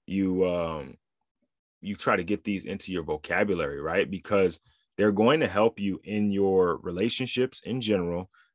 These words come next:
your business relationships in specific. And then, you know, you can use them with your, with your kids, with your wife, with your family, because ultimately with these podcasts and with these business of fatherhood episodes is, is I want to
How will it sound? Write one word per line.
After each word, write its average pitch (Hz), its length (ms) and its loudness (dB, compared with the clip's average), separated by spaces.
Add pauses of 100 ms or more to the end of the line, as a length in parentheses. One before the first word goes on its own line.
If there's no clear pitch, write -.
(140)
your 90 120 0
business 110 380 4
relationships 104 560 0
in 90 100 -6
specific. 104 640 0 (480)
And 110 180 2
then, 135 480 2 (180)
you 123 140 -4
know, 120 100 2
you 117 140 0
can 107 180 -4
use 117 240 -2
them 110 220 -2
with 113 160 -4
your, 101 80 -6 (180)
with 101 160 -6
your 98 80 -6
kids, 101 300 0
with 92 100 -12
your 90 100 -4
wife, 90 220 2
with - 100 -16
your 87 80 -8
family, 92 460 -2
because 101 340 0
ultimately 120 680 2
with 110 180 -2
these 120 160 -6
podcasts 101 760 0
and 82 120 -6
with 95 120 -6
these 95 300 -6 (1600)
business 123 360 2
of 104 80 -6
fatherhood 110 440 4
episodes 98 640 2
is, 87 300 -6
is 92 320 -4 (840)
I 104 120 0
want 123 440 0
to 107 420 -2